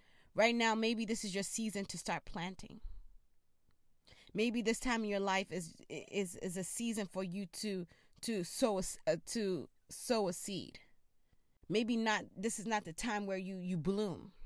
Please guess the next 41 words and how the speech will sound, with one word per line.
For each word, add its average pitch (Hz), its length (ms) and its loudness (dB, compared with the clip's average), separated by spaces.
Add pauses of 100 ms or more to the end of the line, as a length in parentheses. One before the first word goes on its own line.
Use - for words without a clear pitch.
and 208 100 2
that's 269 240 2
okay. - 520 -2 (1120)
Let's - 240 6
run 320 240 0
at 302 100 0
our 277 180 4
own 277 300 2
race. - 600 -2
Who 359 200 4
we 349 120 0
competing 320 560 -2
with? 226 140 0
If 233 160 0
anything, 294 460 -2
we're 233 100 -8
competing 262 560 -2
with 214 160 -6
ourselves. - 760 -8 (380)
So - 240 2
every 247 260 2
day 226 160 2
I 208 100 2
just - 180 -6
stay 202 160 0
focused 185 420 -4
on 165 200 -2
me, 156 260 -4
what 190 200 -2
I 208 120 -2
wanna 190 300 -4
do 175 160 -6
for 175 140 -8
myself. 156 560 -4 (540)
I, 190 220 2 (400)
I'm 202 220 2
big 185 240 2
on 160 200 2
that 139 240 -2
right 147 220 -4
now. 143 320 -4